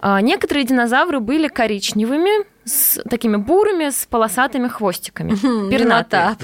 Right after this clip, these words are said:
Speaker 2: милота. <laughs>
Speaker 1: А,
Speaker 2: Полоса-, а почему полосатый?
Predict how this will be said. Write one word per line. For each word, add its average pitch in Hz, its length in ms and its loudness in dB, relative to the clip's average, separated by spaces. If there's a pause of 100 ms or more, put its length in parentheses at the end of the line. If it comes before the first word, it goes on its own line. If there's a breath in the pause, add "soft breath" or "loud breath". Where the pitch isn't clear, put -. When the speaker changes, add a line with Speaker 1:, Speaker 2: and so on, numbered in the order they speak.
Speaker 2:
милота. 254 180 2 (240)
<laughs> - 180 0
Speaker 1:
А, 214 220 4
Speaker 2:
Полоса-, 240 340 2
а 226 40 0
почему 277 360 -4
полосатый? 226 680 -2